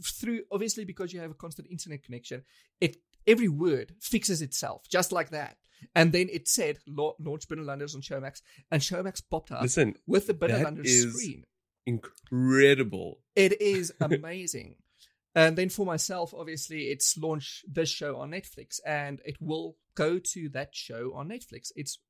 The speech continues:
Speaker 1: amazing. It's really, really good.
Speaker 2: I'm curious,
Speaker 1: Um,
Speaker 2: does it only work for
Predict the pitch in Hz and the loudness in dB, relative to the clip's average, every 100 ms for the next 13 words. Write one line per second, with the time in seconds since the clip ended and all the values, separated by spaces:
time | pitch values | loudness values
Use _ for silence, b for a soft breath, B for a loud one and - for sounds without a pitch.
0 | _ 151 139 135 135 135 123 113 123 - | _ -2 -2 -2 -6 -8 -8 -12 -16 -16
1 | - 131 147 147 131 131 123 123 120 - | -12 -8 -6 -8 -10 -12 -12 -12 -12 0
2 | 202 196 226 196 190 170 180 135 170 170 | 0 2 2 2 4 2 2 0 2 2
3 | - 156 190 254 139 139 135 - - 131 | 2 2 4 2 4 2 2 -8 -4 0
4 | 123 123 120 120 | 2 2 0 0